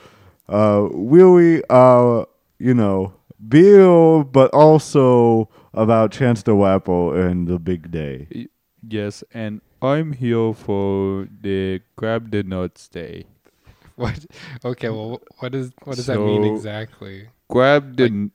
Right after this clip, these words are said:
Speaker 3: like peanuts, right?
Speaker 2: Well, well,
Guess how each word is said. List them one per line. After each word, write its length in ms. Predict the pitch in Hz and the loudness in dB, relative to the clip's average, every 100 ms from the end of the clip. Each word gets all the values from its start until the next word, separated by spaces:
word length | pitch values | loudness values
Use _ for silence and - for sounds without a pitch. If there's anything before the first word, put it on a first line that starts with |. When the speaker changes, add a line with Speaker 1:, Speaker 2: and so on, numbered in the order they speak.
| _ 123 | _ -16
Speaker 3:
like 140 | 113 | -14
peanuts, 460 | - 123 101 - 107 | -10 -10 -12 -16 -18
right? 220 | 107 - - 73 - | -18 -20 -20 -20 -10
Speaker 2:
Well, 600 | 113 110 107 104 104 - _ _ _ _ _ _ _ _ _ _ 117 | -6 -4 -2 -4 -6 -10 _ _ _ _ _ _ _ _ _ _ -4
well, 360 | 131 131 127 | 0 0 0